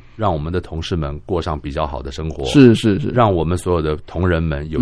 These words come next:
Speaker 1: 机会，
Speaker 2: 嗯。
Speaker 1: 大家可以一起出去走走。
Speaker 2: 是。
Speaker 1: 我们可以办员工旅游。
Speaker 2: 没错。
Speaker 1: 大张旗鼓的
Speaker 2: 是。
Speaker 1: 来办，
Speaker 2: 是。
Speaker 1: 大张旗鼓的来花钱。
Speaker 2: 嗯。
Speaker 1: 所以到疫情期间，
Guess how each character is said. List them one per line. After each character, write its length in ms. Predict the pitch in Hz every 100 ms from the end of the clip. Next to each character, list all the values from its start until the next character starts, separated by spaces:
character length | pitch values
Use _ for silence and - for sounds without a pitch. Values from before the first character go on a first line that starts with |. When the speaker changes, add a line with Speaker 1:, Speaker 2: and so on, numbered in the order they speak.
| 113
Speaker 1:
机 140 | 95
会， 220 | 87 87
Speaker 2:
嗯。 60 | 71
Speaker 1:
大 100 | -
家 160 | 78 78
可 140 | 90
以 100 | 78
一 60 | 82
起 180 | - 67
出 160 | -
去 160 | 85 82
走 200 | - 73
走。 220 | 80 - -
Speaker 2:
是。 180 | - 120
Speaker 1:
我 20 | 87
们 100 | 82
可 80 |
以 80 | 87
办 220 | 76 85
员 180 | 78 76
工 220 | 78 80
旅 140 | 71 65
游。 120 | 71 98
Speaker 2:
没 140 | 113
错。 180 | - -
Speaker 1:
大 260 | 123 90 82
张 300 | 117 107 110
旗 260 | - - 87
鼓 180 | 78
的 140 | 65 65
Speaker 2:
是。 240 | - 95 - -
Speaker 1:
来 140 | 73
办， 260 | 78 107 73 - -
Speaker 2:
是。 120 | -
Speaker 1:
大 220 | 127 98
张 260 | 85 101 98
旗 240 | - 82
鼓 180 | 80 65
的 140 | 69
来 160 | 73 71
花 220 | - 104
钱。 280 | 95 76 71 -
Speaker 2:
嗯。 300 | 139 110 127
Speaker 1:
所 120 | -
以 40 | 151
到 140 | 143
疫 100 | 160
情 200 | - 90
期 180 | 90 82
间， 240 | 90 87